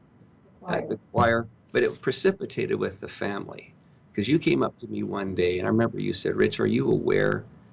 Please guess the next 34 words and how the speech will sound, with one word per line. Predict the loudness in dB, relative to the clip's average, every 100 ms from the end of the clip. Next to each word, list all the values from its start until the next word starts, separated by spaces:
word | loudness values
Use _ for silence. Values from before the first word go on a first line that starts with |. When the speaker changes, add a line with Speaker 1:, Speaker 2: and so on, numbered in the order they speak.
| -14
Speaker 1:
that | -10 -4
I'm | 0 0 -2 -10 -20 -20 -20 -20 -14
not | -2 -2 -2
sharing | -2 0 2 0
with | -4 -6
you | -2 0 0 -4 -12 -20 -18 -2
like | -2 0
I | -2
used | 0 -2 -4
to?" | -2 -2 -2 -14 -20 -4
And | 0 0 0
I | 0
remember | 2 4 2 2 2 2 0 -14 -20 -4
thinking | -2 -2 -2 -2
in | -2
my | -2
mind's | -4 -4 -6 -4
eye, | -4 0 0 0 -12 -20 -20 -20 -20 -20 -20 -6
"I | -2 -2 -2
have | -6 -8 -6
no | -2 -2
idea | -2 -4
what | -4
she's | -4 -4 -4
talking | -4 -2 -6
about, | -6 -4 -4
but | -2 -2
I | -2
need | -2 -4
to | -4
act | -6 -8 -10
cool | -8 -6 -8
right | -10 -12 -14
now." | -14